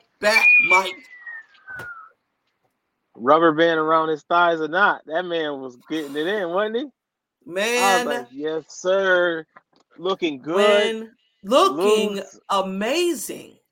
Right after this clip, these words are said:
Speaker 2: Yes, looking real good, really focused, ready to play. And everybody was like,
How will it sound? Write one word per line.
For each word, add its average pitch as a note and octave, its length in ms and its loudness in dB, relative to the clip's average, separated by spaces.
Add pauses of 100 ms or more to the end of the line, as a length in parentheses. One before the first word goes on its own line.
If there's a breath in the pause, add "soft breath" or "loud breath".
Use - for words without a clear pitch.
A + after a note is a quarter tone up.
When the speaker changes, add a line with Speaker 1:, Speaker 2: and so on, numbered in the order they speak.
(140)
Speaker 2:
Yes, C3+ 600 -6
looking C3+ 360 -12
real D3 320 0
good, C#3 560 -4
really D3+ 300 -2 (120)
focused, D#3 560 0 (640)
ready D#3+ 300 4
to D#3+ 120 0
play. F#3 420 0
And C#3+ 100 -6
everybody D3+ 480 -2
was C3 200 -8
like, B2 280 -10